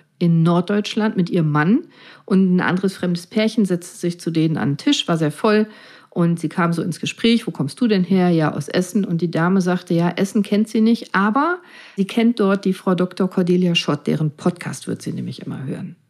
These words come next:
Meine Freundin Nicole ist fast von der Bank gefallen, könnt ihr euch vorstellen. Und als Nicole dann sagte, sie kennt, äh, Cordelia persönlich, da war dann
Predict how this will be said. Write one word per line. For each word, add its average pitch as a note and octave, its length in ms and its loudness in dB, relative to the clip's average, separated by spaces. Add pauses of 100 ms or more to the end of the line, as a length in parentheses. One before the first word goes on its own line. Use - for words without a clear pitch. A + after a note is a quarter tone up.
(580)
Meine D3 180 -4
Freundin D#3 320 0
Nicole D3+ 320 0
ist D3+ 140 -2
fast - 260 -6
von D3 120 -2
der C3+ 200 0
Bank C#3+ 260 0
gefallen, - 460 -10 (200)
könnt - 180 -10
ihr - 60 -4
euch D3+ 100 -12
vorstellen. E3 560 -4 (320)
Und D3+ 100 -2
als - 200 -4
Nicole D#3 260 2
dann D3+ 160 4
sagte, D3 280 -2
sie C#3+ 140 0
kennt, F3 420 0
äh, F3 180 0
Cordelia E3 500 0
persönlich, E3 600 0
da D3 180 0
war D3 140 0
dann C#3+ 260 0